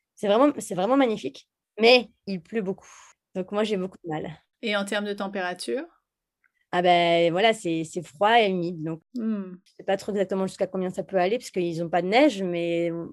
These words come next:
Speaker 1: bon, dès qu'il pleut, euh, le, même dix degrés, ça paraît vraiment, euh, glacial, quoi, avec l'air de l'océan en plus. Puis les loyers sont quand même chers, parce que Seattle reste une grosse ville.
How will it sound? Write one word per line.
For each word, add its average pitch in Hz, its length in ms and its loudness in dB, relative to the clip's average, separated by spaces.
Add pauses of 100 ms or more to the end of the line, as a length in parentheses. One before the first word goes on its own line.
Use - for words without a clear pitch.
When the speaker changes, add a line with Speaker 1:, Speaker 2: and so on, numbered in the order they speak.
(100)
Speaker 1:
bon, 180 260 -6
dès 185 160 -2
qu'il 185 160 -12
pleut, 269 240 4
euh, 180 300 4
le, 170 640 -4 (160)
même 202 240 -6
dix 185 120 -8
degrés, 202 300 2
ça 190 160 -2
paraît 175 280 0
vraiment, 185 400 -2
euh, 170 100 -2
glacial, 196 480 2
quoi, 165 140 -6
avec 175 180 -4
l'air 196 160 -2
de 190 80 -2
l'océan 196 420 -2
en 202 100 -2
plus. 240 240 -12 (180)
Puis 247 160 -4
les 226 120 2
loyers 226 280 4
sont 226 180 -4
quand 196 120 -4
même 190 140 -2
chers, 349 260 0
parce 190 180 0
que 202 60 -8
Seattle 196 340 -2
reste 196 320 0
une 190 260 -2
grosse 196 220 -6
ville. 226 280 0